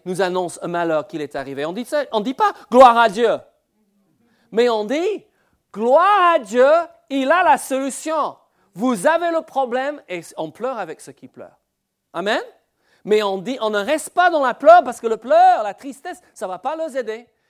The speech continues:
Et on cherche et on prie et on revient avec, il y a une promesse de Dieu. Ou j'ai entendu de Dieu.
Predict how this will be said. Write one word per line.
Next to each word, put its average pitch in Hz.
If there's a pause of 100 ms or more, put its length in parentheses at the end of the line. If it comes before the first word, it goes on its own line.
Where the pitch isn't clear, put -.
(160)
Et 240
on 214
cherche 294
et 262
on 214
prie 302 (140)
et 214
on 214
revient 233
avec, 269 (160)
il 233
y 233
a 226
une 220
promesse 262
de 277
Dieu. 214 (520)
Ou 240
j'ai 220
entendu 285
de 302
Dieu. 240